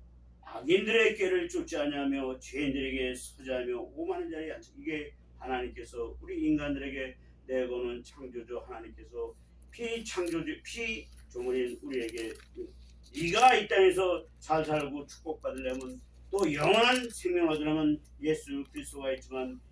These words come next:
우리가 인간적으로 율법적으로 뭐를 해야 되면 조건이 악인의 꾀,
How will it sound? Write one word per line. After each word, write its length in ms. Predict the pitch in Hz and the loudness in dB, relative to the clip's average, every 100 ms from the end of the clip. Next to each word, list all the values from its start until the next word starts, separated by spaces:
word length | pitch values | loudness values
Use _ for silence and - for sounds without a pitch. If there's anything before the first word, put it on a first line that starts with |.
| - 147 | -12 -8
우리가 520 | 131 127 120 120 - | -6 -4 -4 -4 -6
인간적으로 800 | 190 208 202 190 185 185 185 175 | -10 -6 -2 0 2 2 2 2
율법적으로 680 | 143 - 277 277 - 139 135 | -2 -4 -8 -10 -10 -8 -6
뭐를 400 | 123 123 123 120 | -4 -6 -6 -8
해야 80 | 117 | -8
되면 280 | - - - | -10 -10 -12
조건이 560 | - - - 117 339 - - - - | -18 -16 -14 -14 -14 -18 -20 -20 -12
악인의 500 | 123 117 113 113 - | -10 -8 -8 -10 -10
꾀, 180 | - 107 | -14 -16